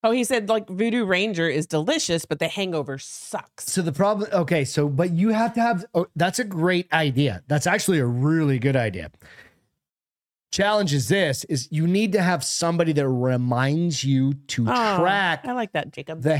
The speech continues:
Speaker 2: hangover scale, like, on a one to ten, how bad
Speaker 1: Well,
Speaker 2: is
Speaker 1: but
Speaker 2: your
Speaker 1: here's the
Speaker 2: hangover?
Speaker 1: thing.
Speaker 2: Which means you need a buddy to come in and,
Speaker 1: And,
Speaker 2: like,
Speaker 1: but you can only
Speaker 2: shake you
Speaker 1: drink
Speaker 2: awake.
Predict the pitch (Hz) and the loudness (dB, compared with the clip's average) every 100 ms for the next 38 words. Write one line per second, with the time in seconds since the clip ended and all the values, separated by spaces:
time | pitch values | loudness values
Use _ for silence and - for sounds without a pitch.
0 | - 160 170 196 190 151 127 98 95 92 | 0 0 0 2 2 2 0 -2 -6 -8
1 | - _ _ _ _ _ - 120 95 67 | -12 _ _ _ _ _ -6 -4 -4 -10
2 | - - 127 139 135 120 123 156 170 170 | -16 -2 0 2 0 0 0 0 2 -2
3 | 135 156 139 127 110 _ _ _ - 143 | -2 -2 -2 -2 -6 _ _ _ -4 0
4 | 156 139 143 143 135 127 117 139 131 107 | 0 2 2 2 0 0 0 0 0 0
5 | 330 262 - 180 156 220 214 170 208 254 | -2 -4 -4 -2 0 2 2 2 2 2
6 | 269 247 190 131 156 170 214 185 135 165 | 2 2 0 0 0 2 2 0 0 0
7 | 156 151 170 202 147 131 277 285 294 277 | 2 2 0 -2 -2 0 -2 -4 -2 -2
8 | 247 269 269 240 240 202 180 147 | 0 0 2 0 0 2 2 2